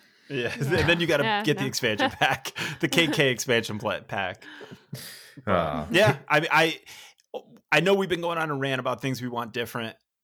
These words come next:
Speaker 1: I, I think it's fair to say we all are loving the game,
Speaker 2: Oh,
Speaker 1: but
Speaker 2: absolutely.
Speaker 1: let's not, let's not pretend every game is perfect.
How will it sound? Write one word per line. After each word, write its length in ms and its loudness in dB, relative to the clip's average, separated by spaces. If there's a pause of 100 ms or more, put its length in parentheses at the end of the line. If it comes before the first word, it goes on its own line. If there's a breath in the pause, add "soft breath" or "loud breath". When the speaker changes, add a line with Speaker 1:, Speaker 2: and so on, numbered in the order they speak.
(200)
Speaker 1:
I, 200 4
I 100 -6
think 120 2
it's 120 2
fair 180 4
to 60 -2
say 260 2
we 200 -6
all 300 2
are 140 0
loving 400 -2
the 80 -4
game, 380 -6
Speaker 2:
Oh, 120 -14
Speaker 1:
but 220 4
Speaker 2:
absolutely. 540 -4
Speaker 1:
let's 200 4
not, 380 0
let's 180 2
not 160 -2
pretend 320 0
every 260 -4
game 220 -4
is 80 -4
perfect. 640 -4